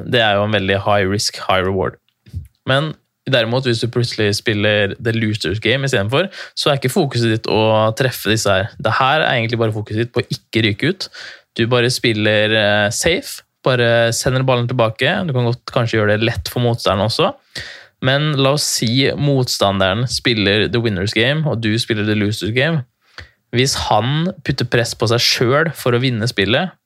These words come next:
eller hun da, for så vidt, så kan jo den drite seg ut. Og hvis du bare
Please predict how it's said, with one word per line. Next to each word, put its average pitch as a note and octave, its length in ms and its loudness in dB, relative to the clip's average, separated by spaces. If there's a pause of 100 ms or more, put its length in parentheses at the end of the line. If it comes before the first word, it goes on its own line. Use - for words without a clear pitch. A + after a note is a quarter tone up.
(420)
eller G#2+ 180 2
hun A#2 220 0
da, A#2 100 2
for G#2 160 -4
så F#2+ 80 -2
vidt, - 220 -6 (260)
så - 240 -2 (1400)
kan A#2+ 380 2
jo A#2+ 100 2
den A#2 440 2
drite B2+ 280 0
seg B2+ 220 0
ut. - 160 -8 (180)
Og A#2+ 140 2
hvis A#2+ 180 0
du A#2 260 0
bare A#2 260 2